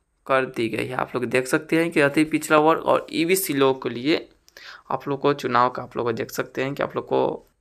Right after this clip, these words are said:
आप लोग को दे दिया गया है, आप लोग चुनाव आप लोग लड़ सकते हैं। चुनाव लड़ने के लिए आप लोग देख सकते हैं कि आप लोग को, अब बताइएगा सर, सर चुनाव कैसे होगा, तो आप लोग देख सकते हैं कि आप लोग सबसे पहले जान जाइए, सर चुनाव आप लोग को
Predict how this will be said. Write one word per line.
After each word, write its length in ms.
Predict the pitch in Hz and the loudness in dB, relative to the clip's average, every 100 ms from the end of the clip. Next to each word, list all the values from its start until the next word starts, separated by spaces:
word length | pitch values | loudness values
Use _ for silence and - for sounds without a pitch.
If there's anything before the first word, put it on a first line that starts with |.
| _ _ | _ _
आप 120 | - - | -16 -10
लोग 140 | - | -2
को 100 | 135 | -2
दे 180 | 120 123 | 4 4
दिया 200 | 135 135 | 6 4
गया 280 | 143 147 170 | 4 2 0
है, 100 | - - _ - - - | -8 -14 _ -20 -16 -6
आप 120 | 143 | -2
लोग 160 | 156 156 | 0 -2
चुनाव 360 | 147 127 127 | -2 0 0
आप 200 | - - | -2 -2
लोग 160 | 135 143 | -2 -2
लड़ 180 | 123 110 | -2 -4
सकते 380 | - 127 - 131 | -6 -12 -8 -6
हैं। 220 | 131 - _ - - - - | -8 -14 _ -20 -20 -20 -4
चुनाव 380 | 156 165 190 156 | 2 6 8 6
लड़ने 200 | 143 156 | 4 0
के 100 | 151 | 2
लिए 120 | 147 | 2
आप 140 | 139 | 2
लोग 120 | 147 127 | 0 0
देख 240 | 120 113 | 2 2
सकते 360 | - 139 147 131 | 2 0 0 0
हैं 160 | 147 | 0
कि 120 | 151 | 0
आप 160 | 131 127 | 0 0
लोग 160 | 139 131 | -4 0
को, 260 | 123 135 - - | 0 0 -4 -6
अब 80 | 131 | 0
बताइएगा 340 | 135 135 139 | 4 4 4
सर, 100 | 143 | 2
सर 280 | 143 151 151 | 2 0 0
चुनाव 340 | - 131 131 135 | -4 2 2 2
कैसे 360 | 131 160 - | -2 -6 -6
होगा, 360 | 117 127 - 185 _ _ _ _ _ _ _ - | -8 -6 -8 -8 _ _ _ _ _ _ _ -4
तो 80 | |
आप 60 | 147 | 0
लोग 180 | 151 147 | 4 4
देख 240 | 131 135 | 6 4
सकते 320 | 135 160 - | 4 0 2
हैं 140 | 156 165 | 2 2
कि 120 | 156 | 2
आप 180 | 143 147 | 2 2
लोग 140 | 151 | -2
सबसे 300 | - 131 - | 0 0 4
पहले 100 | 156 | 6
जान 140 | 139 127 | 6 2
जाइए, 380 | 120 139 - - _ - - - - | 2 2 0 -8 _ -20 -18 -18 -16
सर 140 | - 156 | -10 -2
चुनाव 400 | - 151 170 165 | 2 6 6 6
आप 180 | 156 | 4
लोग 160 | 165 160 | 2 2
को 320 | 156 147 156 | 2 0 -2